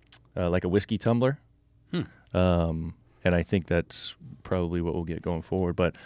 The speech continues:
Speaker 1: also inside here, a little something from Cooper's Chase. We had, we had
Speaker 2: Yeah.
Speaker 1: him, him on,
Speaker 2: Yeah,
Speaker 1: uh,
Speaker 2: Doug on.
Speaker 1: a couple times ago.
Speaker 2: Yep.
Speaker 1: He's, uh, here in Nebraska as well.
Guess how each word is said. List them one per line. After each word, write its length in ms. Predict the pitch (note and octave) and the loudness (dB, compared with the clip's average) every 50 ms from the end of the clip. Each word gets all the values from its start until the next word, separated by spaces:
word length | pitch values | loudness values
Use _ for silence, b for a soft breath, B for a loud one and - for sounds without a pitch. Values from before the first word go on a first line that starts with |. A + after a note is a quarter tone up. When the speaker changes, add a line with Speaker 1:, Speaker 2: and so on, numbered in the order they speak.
| B B B B B | B B B B B
Speaker 1:
also 380 | - C#3+ E3 - C3 A#2+ B2 | 12 12 12 12 12 10 10
inside 540 | A#2 G#2+ A2 G#2 - - A2+ G2+ G#2 G2+ F2+ | 10 8 6 6 6 6 6 8 8 6 4
here, 420 | - - G#2 G#2 A#2 B2+ C3 C3+ - - _ - - - _ - | 4 4 6 6 6 4 2 0 -6 -14 _ -20 -20 -20 _ -4
a 100 | - G#2+ | 4 6
little 140 | G#2+ G2 F#2 | 6 6 6
something 340 | - - G#2+ F#2+ G2+ G2+ | 6 4 4 4 4 0
from 160 | F#2+ - G#2 F2+ | 0 0 -2 -2
Cooper's 380 | - - A2+ G#2 - G2+ - - | 2 4 4 4 4 2 0 0
Chase. 540 | - - G#2 G2+ G#2+ A2+ - - - - - - - _ - - - - - - - | 0 4 4 4 4 2 0 -6 -14 -16 -20 -20 -20 _ -16 -14 -12 -12 -14 -12 -6
We 100 | - G2+ G3 | -2 2 2
had, 200 | F#2+ F2 - - - - | 2 0 -2 -8 -10 -6
we 80 | A2 G2+ G2 | 0 2 4
had 80 | F#2+ G2+ | 6 6
Speaker 2:
Yeah. 280 | - - G#2+ G#2+ G#2+ - | 6 6 6 6 4 4
Speaker 1:
him, 40 | - | 2
him 180 | A#2 A2+ A2 G2 | 4 4 6 6
on, 300 | F#2+ F#2+ G2 G#2 G#2+ - - | 6 4 4 2 0 -4 -4
Speaker 2:
Yeah, 280 | - - G2+ G2 F#2+ F#2 | 2 6 8 8 8 8
Speaker 1:
uh, 40 | F2+ | 6
Speaker 2:
Doug 200 | C3+ C#3+ D3+ D3 | 6 4 4 4
on. 340 | C#3+ C3+ C3+ D3 E3+ D3+ - G2+ - | 2 2 2 0 -2 -4 -6 -8 -2
Speaker 1:
a 40 | - | 0
couple 180 | A2+ G2 G2+ - | 0 0 2 2
times 260 | - G#2 G2+ G2 F#2+ | 4 4 4 6 6
ago. 140 | F#2+ G2+ G2 | 6 6 8
Speaker 2:
Yep. 120 | G2+ G2+ | 8 6
Speaker 1:
He's, 220 | G2 F#2 - - | 6 4 4 4
uh, 320 | G#2 G2 F#2 F2+ F2 E2+ E2+ b b b b b b b b | 6 8 8 8 6 6 2 b b b b b b b b
here 200 | b - A#2 G#2+ | b 8 8 10
in 40 | G#2 | 10
Nebraska 440 | G2 F#2 G2 G2+ G2+ G2 - - G#2 | 8 8 8 8 8 8 6 4 0
as 100 | F#2 F2+ | 0 2
well. 360 | F2+ F2+ F#2+ F#2+ G2+ G#2+ - | 2 4 6 6 6 4 2